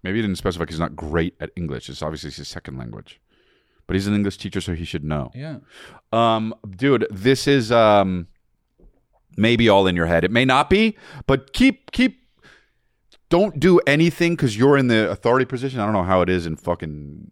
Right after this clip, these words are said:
Speaker 1: wherever you are, but, like, make sure you just keep it strictly the way it is. And if she gets a little if she, I don't know what too personal is, if she gets too personal or she touches you or anything like that or says, "What are you doing later?"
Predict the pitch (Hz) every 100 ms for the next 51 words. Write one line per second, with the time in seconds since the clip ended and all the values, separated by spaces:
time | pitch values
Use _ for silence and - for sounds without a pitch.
0 | - 78 80 87 90 98 104 107 - 98
1 | 101 92 82 _ _ _ 95 110 127 -
2 | 135 117 107 104 87 104 95 - - _
3 | _ _ _ _ _ _ _ _ _ _
4 | - - 120 - 110 _ - - - -
5 | 117 - 113 113 - _ _ - 101 107
6 | 101 110 123 - _ 92 92 - - -
7 | 165 147 135 123 123 120 - _ - 131
8 | - 175 - - - 135 156 147 - 143
9 | 143 143 156 165 - - 113 - 165 160
10 | - 151 160 - - 95 98 - 156 147
11 | 151 160 165 - 127 139 147 135 143 139
12 | 117 104 113 120 135 143 143 143 139